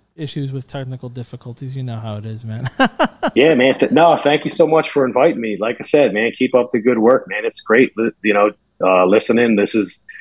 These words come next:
Speaker 2: this is really a relatively <laughs> new experience to listen to a podcast that's,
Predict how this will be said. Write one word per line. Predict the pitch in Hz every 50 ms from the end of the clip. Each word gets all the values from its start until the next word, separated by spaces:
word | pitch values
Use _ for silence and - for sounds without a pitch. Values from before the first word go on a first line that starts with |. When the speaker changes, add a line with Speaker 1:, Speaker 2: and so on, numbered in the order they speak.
| - - _ -
Speaker 2:
this | - 117 123 -
is | 135 123 107
really | 95 107 113 117 117 117 110 104 - - _ -
a | - 95
relatively | 98 110 113 110 107 - 123 104 104 110 104 - -
<laughs> | -
new | 104 87 104 120 123 120
experience | 110 - - - - 101 123 113 80 - - _
to | - 90
listen | 85 90 87 - 95
to | - 95 87
a | 82 -
podcast | - 87 92 92 - - 90 87 87 - -
that's, | - 90 82 78 - -